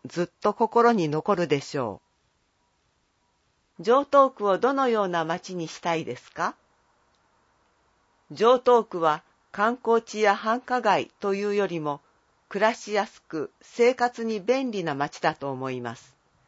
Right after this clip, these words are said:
その利点をしっかり伸ばしながら、さらに皆さんに誇りや愛着を持ってもらえるよ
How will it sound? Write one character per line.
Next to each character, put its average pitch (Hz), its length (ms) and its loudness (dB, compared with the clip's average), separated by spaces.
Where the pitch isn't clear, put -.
そ 214 200 -4
の 233 140 2
利 214 140 -4
点 220 300 0
を 214 120 -2
し - 160 -10
っ - 140 -16
か 262 140 -2
り 233 120 -2
伸 165 140 -4
ば 180 120 2
し - 160 -12
な 185 100 -4
が 160 120 0
ら、 139 200 -2
さ - 220 -4
ら 220 160 4
に 160 300 -6
皆 196 260 0
さ 196 180 0
ん 160 100 -4
に 156 100 -6
誇 208 460 -6
り 208 60 -8
や 196 200 0
愛 220 180 2
着 226 400 -4
を 214 100 0
持 214 120 -4
っ 226 40 -12
て - 200 -12
も 156 160 -4
ら 170 180 2
え 175 80 0
る 170 160 -8
よ 151 320 -2